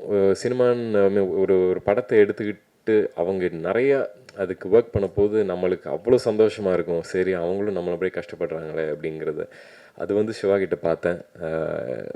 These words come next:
and அவரோட ஒர்க், அஹ், இறுதி சுற்று, இறைவி, அஹ், இந்த மாதிரி படங்கள்லாம் பார்த்ததுல,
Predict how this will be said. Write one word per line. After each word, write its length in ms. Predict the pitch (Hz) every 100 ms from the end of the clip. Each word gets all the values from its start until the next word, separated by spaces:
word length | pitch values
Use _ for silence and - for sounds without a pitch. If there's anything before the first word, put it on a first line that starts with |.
| - -
and 280 | 90 82 82
அவரோட 280 | 85 98
ஒர்க், 480 | 101 90 98 95 -
அஹ், 200 | 76 82
இறுதி 300 | 87 90 90
சுற்று, 540 | - 90 - 90 85 85
இறைவி, 420 | 87 90 87 82 -
அஹ், 180 | 85 82
இந்த 180 | 82 87
மாதிரி 200 | 92 92
படங்கள்லாம் 460 | 87 87 87 90 85
பார்த்ததுல, 680 | 85 - 85 85 95 98